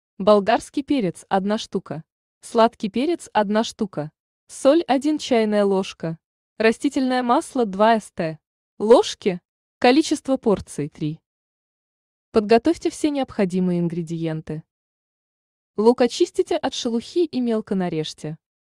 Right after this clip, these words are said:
Морковь хорошо помойте, почистите и натрите на средней тёрке.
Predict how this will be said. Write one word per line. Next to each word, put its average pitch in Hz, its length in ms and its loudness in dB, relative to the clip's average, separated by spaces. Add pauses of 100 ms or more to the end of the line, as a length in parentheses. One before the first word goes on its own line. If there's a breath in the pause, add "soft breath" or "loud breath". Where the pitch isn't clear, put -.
(140)
Морковь 233 380 2
хорошо 277 380 0
помойте, 240 640 -2 (300)
почистите 320 640 2
и - 140 -6
натрите 220 420 0
на 294 120 -2
средней 185 380 -2
тёрке. 156 520 -6